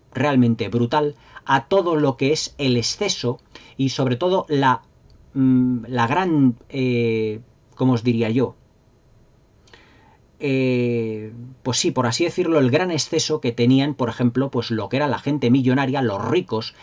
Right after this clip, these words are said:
en lo que se refiere a fiestas, en la Belle Époque, en los años veinte, en el periodo entre guerras.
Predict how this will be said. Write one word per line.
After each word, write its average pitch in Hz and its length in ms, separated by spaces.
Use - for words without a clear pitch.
en 127 100
lo 131 140
que 120 80
se 120 160
refiere 147 340
a - 60
fiestas, - 480
en 202 120
la 170 120
Belle 113 180
Époque, - 320
en 135 120
los 135 160
años 131 220
veinte, 90 260
en 110 80
el 117 160
periodo 139 540
entre 110 340
guerras. - 480